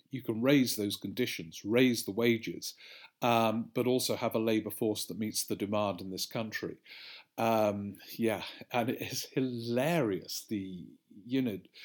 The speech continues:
contorted answers to avoid any acknowledgement that even though they're actually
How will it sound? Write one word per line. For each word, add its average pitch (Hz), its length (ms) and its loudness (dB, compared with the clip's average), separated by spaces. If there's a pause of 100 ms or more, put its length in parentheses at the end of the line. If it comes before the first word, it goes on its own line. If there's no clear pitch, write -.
(340)
contorted 160 1040 2
answers 139 600 0
to 117 200 0
avoid 131 520 2 (140)
any 160 260 6
acknowledgement 131 720 -2
that 110 120 -4
even 131 300 4
though 127 220 4
they're 95 240 -4
actually 104 500 -4